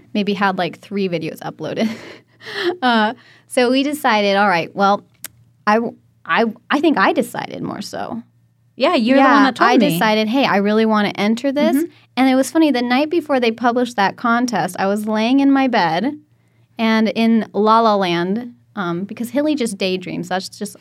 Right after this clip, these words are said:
Speaker 1: all I, all I do is
Speaker 2: She's al-,
Speaker 1: daydream.
Speaker 2: you've always been that way,
Speaker 1: And I
Speaker 2: though.
Speaker 1: was daydreaming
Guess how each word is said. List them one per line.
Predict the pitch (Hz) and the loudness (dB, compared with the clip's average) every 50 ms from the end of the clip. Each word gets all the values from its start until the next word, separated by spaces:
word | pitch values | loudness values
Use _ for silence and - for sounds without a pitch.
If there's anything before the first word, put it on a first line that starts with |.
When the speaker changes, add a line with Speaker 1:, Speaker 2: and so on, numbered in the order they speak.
| - - | -6 -2
Speaker 1:
all | 196 202 196 190 - | -2 0 0 -2 0
I, | - 202 208 - - | 0 -2 -2 -2 -2
all | - 311 381 392 | -2 0 2 2
I | 359 311 302 | 2 2 2
do | 277 220 214 196 | 0 0 0 0
is | 170 151 156 147 185 294 | 0 0 0 0 -2 -2
Speaker 2:
She's | 294 - | 0 2
al-, | 285 254 | 2 2
Speaker 1:
daydream. | 233 240 180 - 285 285 | 0 0 -2 -2 -2 0
Speaker 2:
you've | 262 262 | 2 2
always | 240 220 233 262 226 - | 4 4 4 2 2 0
been | - 175 165 | -4 -8 -8
that | 170 165 160 - | -8 -8 -6 -4
way, | - | -2
Speaker 1:
And | 226 233 | 0 2
I | 240 233 | 2 2
Speaker 2:
though. | 233 240 | 0 0
Speaker 1:
was | 233 233 226 | 0 -2 -2
daydreaming | 214 233 240 254 311 294 247 - 240 233 226 220 214 214 220 214 - | -2 0 0 0 0 0 -2 -2 -2 -2 0 0 0 0 -2 -2 -4